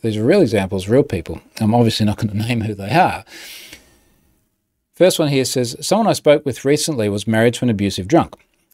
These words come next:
They knew the relationship was over when they found themselves thinking how easy it would be to push their inebriated spouse down the stairs." And I remember this person explaining it, and I was just like,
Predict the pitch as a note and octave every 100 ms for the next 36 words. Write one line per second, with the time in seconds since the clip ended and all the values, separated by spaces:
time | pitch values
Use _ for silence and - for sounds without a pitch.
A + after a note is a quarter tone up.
0 | _ B2+ B2 C#3 E3 C3 A#2+ A#2+ D3 -
1 | - G2+ - F#3+ G#3 C3 A#2 A#2 A#2 -
2 | D3 F3+ D#3+ C#3 A#2 G#2+ - G3 E3 B2+
3 | A#2+ C#3+ E3 D#3+ A2+ A#2 A2+ - D3+ -
4 | A#2+ A2+ B2 C3 A#2 A2+ - A2+ F#2 -
5 | F#2+ E2+ - G2 D2 - - _ _ _
6 | _ _ _ _ _ _ - - A#2+ A#2+
7 | A#2 C#3 C3+ A2+ - - G#2+ - G2 -
8 | - G2 B2+ A#2+ F2 G2 G2 G#2+ - G2